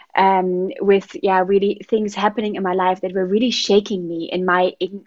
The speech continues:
who I am, in my essence. And, um, yeah, and basically around Christmas in twenty fifteen, I was, like, so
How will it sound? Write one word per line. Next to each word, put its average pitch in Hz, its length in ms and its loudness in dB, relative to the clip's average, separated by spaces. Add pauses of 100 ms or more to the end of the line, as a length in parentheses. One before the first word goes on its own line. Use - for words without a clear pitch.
(100)
who 220 140 0
I 202 320 4
am, 247 120 -4
in 175 80 -10
my 175 200 -6
essence. 185 460 -8
And, 185 200 -4 (800)
um, 190 540 2 (160)
yeah, 190 220 2
and 190 200 0
basically 220 460 4
around 190 320 4
Christmas 214 460 -2
in 185 120 -4
twenty 202 380 -4
fifteen, 214 560 -2
I 185 100 2
was, 185 220 0
like, 185 260 -2
so 226 640 4